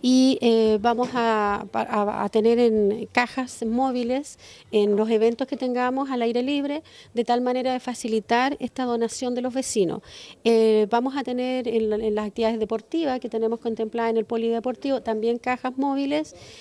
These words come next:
y en cada evento que nosotros, eh, programemos y difundamos a los medios de comunicación, van a haber colegas con, con cajas, van a recibir los vecinos el comprobante respectivo de su aporte, lo pueden hace-, hacer por medios electrónicos directamente a la cuenta,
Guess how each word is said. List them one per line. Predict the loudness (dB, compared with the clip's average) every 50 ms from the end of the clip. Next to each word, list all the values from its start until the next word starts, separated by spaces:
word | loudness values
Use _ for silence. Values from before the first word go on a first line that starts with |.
| -20 -12 -4
y | 0 2 2 2
en | 2 0
cada | 0 0 0 2 2 2
evento | 0 0 -4 -4 -4 -4
que | -2 -2
nosotros, | -2 -2 -4 -4 -6 -4 -2 -2 0 0 0 -2 -4 -4
eh, | -2 -2 -2
programemos | 0 0 2 2 2 0 0 0 -2 -2 -2 -2 -2 -2 -2
y | -2 -2
difundamos | -2 -2 -4 -4 -4 -4 -2 0 0 0 0 -2
a | -2
los | -2 -2 -2
medios | -2 -2 0 -2
de | -2
comunicación, | -2 -2 -2 0 -2 -2 -2 -4 -6 -6 -6 -6 -6 -8 -10 -14 -20 -20 -12 -6
van | -2 0 2
a | 4
haber | 4 2 2 0
colegas | -2 -4 -2 -2 -2 -2 -2 -4 -4
con, | -4 -2 -2 0 0 -2 -4 -2
con | -2 0 0
cajas, | 0 -2 -4 -6 -4 -6 -6 -4
van | -2 -2 -2
a | -2
recibir | -4 -6 -8 -8 -4 -4 -2
los | -2 -2 -2
vecinos | -4 -4 -2 0 2 2 2 2 -2 -8 -14 -20 -20 -18 -10 -6
el | -6 -4 -2
comprobante | -2 -4 -2 -2 -2 -2 0 0 -2 -2 -4
respectivo | -4 -4 -4 -4 -4 -6 -6 -4 -2 0 0
de | 0 0
su | 0 -2
aporte, | -4 0 2 2 2 0 -2 -6 -10 -10 -10 -14 -20 -10 -4 -2
lo | 0 2
pueden | 2 2 4 2
hace-, | 2 0 -4 -4
hacer | -4 -4 -6 -2 0 2 2 2 2
por | 0 -2 0
medios | 2 2 2 2 2 0
electrónicos | 0 0 0 -2 -2 -2 0 0 0 0 0 2
directamente | 2 2 2 0 0 -2 -2 -2 -2 -2 -2 0
a | 0
la | 0 0
cuenta, | 0 0 0 0 0 0 0 -2 -2